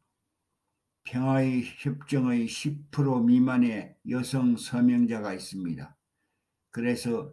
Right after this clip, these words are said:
천구백구십 년에서 이천십사 년 사이에 도달한 백삼십 개의 평화협정 중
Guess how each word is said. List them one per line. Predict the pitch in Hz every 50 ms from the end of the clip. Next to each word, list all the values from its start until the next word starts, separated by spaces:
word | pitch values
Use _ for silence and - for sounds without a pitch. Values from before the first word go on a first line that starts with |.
| _ _ _
천구백구십 | - - 131 131 131 127 - 127 - 139 127 117 - - 135 131 - - 123 127 127
년에서 | 127 120 120 120 117 113 - 117 117 107 - - - _ _ _ _ _ _
이천십사 | - 123 123 - - - 143 127 127 120 - - 127 135 - - 127
년 | 123 127 127 127 123
사이에 | - 123 117 120 123 123 123 117 113 107 -
도달한 | - 113 113 113 120 110 117 117 110 107 - - _ _ _ _ _ _ _ _ _ _
백삼십 | - 123 131 127 - - - - 143 143 147 147 139 127 - -
개의 | - 123 123 123 123 123 120
평화협정 | - 113 113 113 117 117 113 113 - - _ 120 110 104 104 101
중 | 101 101 - -